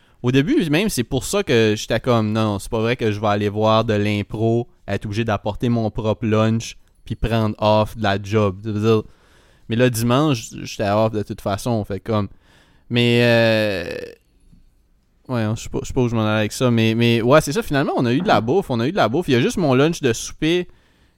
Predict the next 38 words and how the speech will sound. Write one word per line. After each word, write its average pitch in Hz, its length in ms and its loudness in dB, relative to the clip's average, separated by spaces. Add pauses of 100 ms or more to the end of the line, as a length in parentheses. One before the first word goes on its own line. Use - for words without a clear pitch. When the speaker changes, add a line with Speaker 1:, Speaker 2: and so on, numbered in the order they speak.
Speaker 1:
sais, 151 100 -6
comme, 139 160 2
mais 123 140 2
on 120 180 -2
avait 120 260 2
eu 185 80 0
comme, 123 300 2
euh, 104 400 -2
des 110 240 -4
wraps, 117 460 0
des 104 100 -8
sandwichs, 113 880 -4
des 104 220 -8
snacks. 117 600 -2
Tu - 680 -16
sais, 135 80 -2
c'était 113 180 -4
pas, 160 160 0
c'était 123 140 -4
pas, 170 160 0
euh, 107 280 0
Speaker 2:
Hmm. 131 60 -12 (1200)
Speaker 1:
Je - 240 -16
pense 175 220 0
qu'ils 165 120 -4
veulent 135 240 4
juste 156 240 -2
pas 185 200 0
s'engager 131 960 4
à 120 120 6
dire, « 123 440 2
Vous 110 140 -8
allez 110 140 2
avoir 110 380 0
des », 113 180 -6
je - 60 -16
sais - 60 -14
pas 135 60 -4